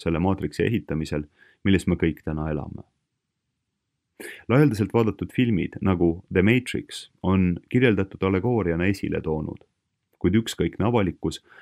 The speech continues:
peab filmi pelgaks meelelahutuseks, mitte millekski, mida nad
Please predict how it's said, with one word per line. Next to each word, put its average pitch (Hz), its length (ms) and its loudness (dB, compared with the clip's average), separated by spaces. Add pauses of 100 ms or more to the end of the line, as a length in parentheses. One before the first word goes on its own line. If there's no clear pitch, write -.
(180)
peab 98 220 4
filmi 107 300 2
pelgaks 92 420 -4
meelelahutuseks, - 1000 -6 (280)
mitte 87 180 -2
millekski, 90 600 0 (260)
mida 90 200 2
nad 90 180 0